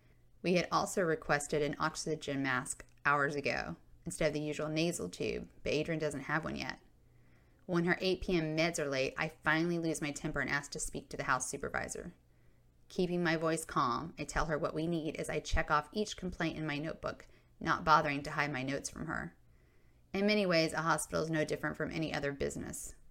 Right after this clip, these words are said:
One has to speak to the right person to get things done. Within fifteen minutes, our needs are met. Adrian sleeps in fits. The pain wakes her up.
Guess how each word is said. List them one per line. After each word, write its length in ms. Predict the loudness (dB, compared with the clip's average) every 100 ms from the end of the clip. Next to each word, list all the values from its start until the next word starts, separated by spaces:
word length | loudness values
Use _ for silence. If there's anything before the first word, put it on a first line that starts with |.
| -14
One 220 | -2 -2
has 200 | 0 -2
to 100 | -4
speak 360 | -6 -6 -8 -8
to 100 | -8
the 80 | 0
right 200 | 0 -2
person 380 | -6 -6 -6 -6
to 80 |
get 220 | -6 -8 -8
things 260 | -8 -8
done. 400 | -4 -4 -4 -8 -10 -20 _ -20 -20 -20 -8
Within 280 | -4 -2 -2
fifteen 520 | 0 -2 0 -2 -2
minutes, 500 | -2 -6 -12 -14 -16 -18 -6 -2
our 140 | -2
needs 480 | -2 -2 -4 -8 -6
are 120 | -6
met. 420 | -6 -8 -8 -14 -16 -16 -20 -20 -20 -20 -20 -20 -20 _ -20 _ -20 -20 -20 _ _ _ -20 -20 -20 -20 -20 -20 -4
Adrian 400 | 0 0 0 -2
sleeps 500 | -4 -4 -4 -4 -10
in 140 | -6 -8
fits. 560 | -2 -2 -2 -12 -14 -16 -20 -20 -20 -20 -20 -12
The 80 | -6
pain 380 | -2 0 0 0
wakes 280 | -2 -2 -2
her 100 | 0
up. 260 | 0 -4